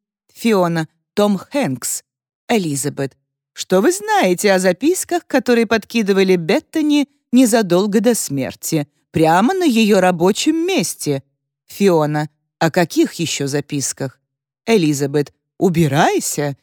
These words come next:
все тебя ненавидят". Примерно в таком духе. Фиона смеется.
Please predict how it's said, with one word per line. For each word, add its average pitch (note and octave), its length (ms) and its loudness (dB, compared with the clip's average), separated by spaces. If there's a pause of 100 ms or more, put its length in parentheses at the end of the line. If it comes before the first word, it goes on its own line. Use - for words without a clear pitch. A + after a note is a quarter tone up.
(160)
все - 220 0
тебя D#3+ 240 2
ненавидят". E3+ 800 0 (380)
Примерно F#3+ 500 2
в - 80 -10
таком D3+ 360 -2
духе. C#3 500 -6 (640)
Фиона E3 580 0 (100)
смеется. C#3 800 -4